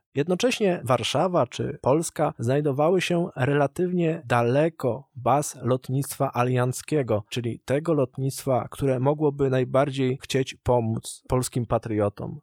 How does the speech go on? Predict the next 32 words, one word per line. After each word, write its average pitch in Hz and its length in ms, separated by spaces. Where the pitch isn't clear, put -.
walczącym 104 880
w 104 80
Warszawie. - 560
Tylko 190 280
że 151 360
lotnictwo 131 600
amerykańskie, 123 680
brytyjskie 131 520
czy - 160
nasze 123 520
działające 127 800
w 117 100
ramach 131 500
rafu 120 640
bazowały 139 800
w 120 100
odległej 135 680
Wielkiej 127 360
Brytanii 117 580
czy 117 240
w - 80
południowych 117 680
Włoszech, 120 680
co 156 100
powodowało, 151 680
że 131 280
możliwość 127 680
zaopatrywania 123 1120
drogą 127 460
powietrzną 123 600
powstańców 127 720
była 110 340